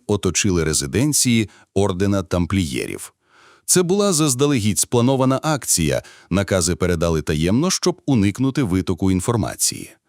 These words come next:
Дії почалися на світанку. Солдати, підкріплені чиновниками, входили в будівлі ордену, заарештовували всіх присутніх і накладали печатки на майно. Лицарів, сержантів і священників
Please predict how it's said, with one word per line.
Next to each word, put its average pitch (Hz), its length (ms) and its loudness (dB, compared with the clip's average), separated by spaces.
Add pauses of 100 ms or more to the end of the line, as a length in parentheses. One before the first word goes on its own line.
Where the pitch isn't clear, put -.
(380)
Дії 214 420 2
почалися 120 560 2
на 120 100 4
світанку. 64 720 -2 (520)
Солдати, 147 600 2
підкріплені 107 680 2
чиновниками, 139 720 2
входили 131 500 0
в 87 60 -2
будівлі 82 480 0
ордену, 131 600 0 (180)
заарештовували 160 880 2
всіх - 300 -2
присутніх 185 680 -2 (280)
і 202 120 2
накладали 123 580 2
печатки 82 520 -2
на 87 100 2
майно. 90 420 0 (340)
Лицарів, 120 540 2
сержантів 104 600 2
і 87 60 2
священників 196 800 0